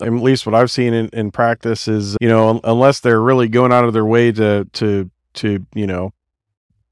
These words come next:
be alienating or, or something like that, usually it's not personal, you know, it's, it's really incidental. And I think a lot of people will personalize these things just because they are so,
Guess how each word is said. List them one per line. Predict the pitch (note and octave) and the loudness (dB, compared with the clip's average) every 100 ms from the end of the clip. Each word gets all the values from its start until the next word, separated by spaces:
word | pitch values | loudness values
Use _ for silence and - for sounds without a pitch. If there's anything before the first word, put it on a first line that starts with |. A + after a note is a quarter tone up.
| _ _ _ | _ _ _
be | B2 B2+ A#2+ A#2 - | 0 2 2 0 -2
alienating | B2+ C3+ B2+ A#2+ A#2+ A#2+ A#2+ A#2+ A#2 | 2 4 4 2 2 2 2 0 0
or, | A2 G#2+ | 0 -2
or | G#2 | -4
something | G#2 B2+ A#2 | -2 -2 0
like | G#2+ | 0
that, | G#2 A#2+ G#2+ | 2 2 2
usually | A#2+ D3+ C3+ A#2 | 2 0 0 0
it's | G#2+ | 0
not | B2 A#2+ A#2 | 2 2 2
personal, | - C#3 - A#2+ G2+ A2 | 0 -2 0 -2 0 0
you | A2 | 0
know, | A2 A2+ | 0 0
it's, | G#2 - | -2 -4
it's | G#2 - A2+ | -8 -8 -4
really | A2+ A2 | -2 0
incidental. | G#2+ - G2 G#2+ A2 G#2 | -2 -4 -2 0 0 -2
And | G2+ G2 - | -2 -4 -8
I | G2+ | -6
think | B2+ | -2
a | A2 | 2
lot | A2 | 2
of | G#2+ | 2
people | B2+ G#2+ G#2 G2 - | -2 -2 -4 -6 -4
will | A2 | -6
personalize | - E3 - B2+ A#2 A#2 A2 | 0 -2 0 0 2 2 0
these | A2 | -4
things | - A2+ G#2+ G2+ | -4 -2 -2 -4
just | A2+ - | -6 -6
because | A2+ C#3 C3 | -4 -2 0
they | G#2+ | 2
are | G#2+ G#2+ | 2 2
so, | - G#2 G2+ | 0 0 -2